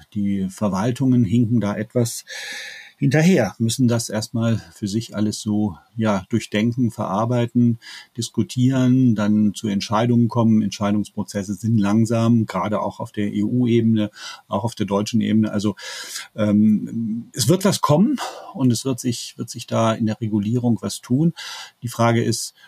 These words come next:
wann und, ähm, ja,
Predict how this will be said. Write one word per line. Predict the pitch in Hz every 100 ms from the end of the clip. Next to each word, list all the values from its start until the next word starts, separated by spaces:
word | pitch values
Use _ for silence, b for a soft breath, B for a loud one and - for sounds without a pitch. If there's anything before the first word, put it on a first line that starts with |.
| b _ 135
wann | 135 135 127 107 135 160 190 139 B -
und, | 123 120 120 - - B B B -
ähm, | 113 110 107
ja, | 107 101 92